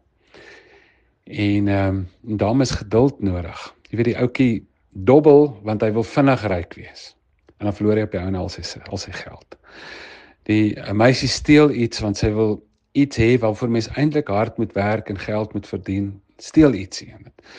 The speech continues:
En as natuurlik ander minder flashy voorbeelde van hoe ons sommer net in ons lewens vinnige verhouding probeer regmaak of vinnige, 'n, 'n maklike antwoord gee vir 'n moeilike saak en op die ou en einde eintlik meer skade doen as goed.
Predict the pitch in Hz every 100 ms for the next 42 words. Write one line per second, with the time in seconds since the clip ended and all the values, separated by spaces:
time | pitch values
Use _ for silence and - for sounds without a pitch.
0 | - - - - - 117 113 143 170 170
1 | 156 151 139 160 131 120 170 180 - 127
2 | 113 117 98 139 160 123 98 95 101 117
3 | 104 110 127 123 139 143 139 139 131 120
4 | 107 131 127 101 - - 170 151 123 127
5 | 113 135 131 117 110 107 101 95 - 90
6 | 90 - - 160 143 127 107 - - -
7 | - 104 107 - 110 110 135 151 143 127
8 | 131 127 117 - 117 107 107 107 113 110
9 | 101 - 110 101 92 92 - 95 113 110
10 | 107 131 - 90 98 110 117 - - 95
11 | 98 90 87 80 71 - - 92 -